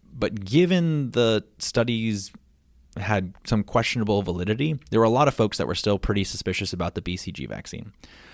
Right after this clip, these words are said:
And this was further compounded by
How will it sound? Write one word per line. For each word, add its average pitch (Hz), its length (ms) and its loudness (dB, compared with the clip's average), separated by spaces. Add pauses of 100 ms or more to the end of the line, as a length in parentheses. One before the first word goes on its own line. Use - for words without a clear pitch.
(100)
And 107 220 4
this 113 160 4
was 101 140 4
further 135 360 4
compounded 87 760 -2
by 90 480 0